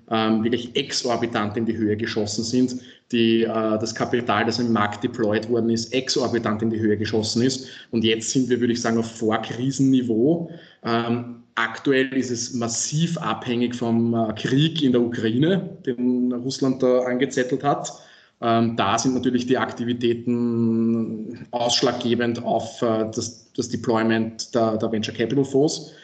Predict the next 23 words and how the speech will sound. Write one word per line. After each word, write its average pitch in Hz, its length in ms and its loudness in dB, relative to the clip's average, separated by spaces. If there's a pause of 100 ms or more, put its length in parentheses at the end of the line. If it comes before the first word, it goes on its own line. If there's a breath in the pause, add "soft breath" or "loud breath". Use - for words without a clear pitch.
(260 loud breath)
Wir 117 100 0
sehen, 120 260 2
dass 113 200 -2
Tickets - 420 -2
kleiner 120 320 0
werden 143 220 2
im 139 100 0
Pre-Seed-Bereich. 156 1040 -2 (380 loud breath)
Wir 123 120 2
sehen 123 320 4
allerdings 123 460 0
auch, 113 240 0
und 131 160 -2
das 113 120 -2
ist 117 160 -4
durchaus 123 440 0
etwas, 113 340 -2
was 120 140 0
mich 120 180 0
schon 135 300 2
noch, 120 320 0
äh, - 20 0
ja, 113 840 0